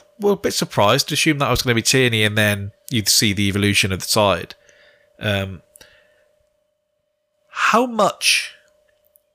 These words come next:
can we get for Tierney?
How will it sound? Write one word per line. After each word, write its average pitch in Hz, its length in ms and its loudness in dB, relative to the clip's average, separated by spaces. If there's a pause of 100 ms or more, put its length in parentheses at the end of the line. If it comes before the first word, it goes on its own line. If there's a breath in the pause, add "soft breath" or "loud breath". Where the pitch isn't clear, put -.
(720)
can 160 480 0
we 120 140 4
get 104 400 0 (920)
for 107 380 0
Tierney? 95 520 0